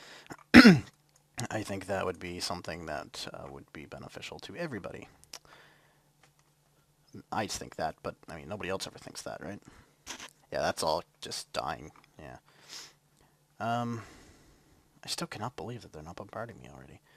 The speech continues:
So once we kinda get supply moving in around there, I'm gonna have him kinda take a round in there.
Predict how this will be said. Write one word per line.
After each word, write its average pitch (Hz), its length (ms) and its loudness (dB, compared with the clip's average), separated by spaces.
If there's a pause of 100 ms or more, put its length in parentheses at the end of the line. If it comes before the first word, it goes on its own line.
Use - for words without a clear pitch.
(960)
So - 300 -4
once 139 300 -2
we 131 60 -4
kinda 113 240 -4
get 107 120 -6
supply 101 440 -4
moving 95 340 -8
in 92 100 -6
around 90 420 -2
there, 90 340 2
I'm 85 80 0
gonna 90 120 -10
have - 180 -10
him 98 380 -10
kinda 90 300 -10
take - 220 -14
a 87 60 -12
round 90 360 -10
in 90 180 -14
there. 90 320 -8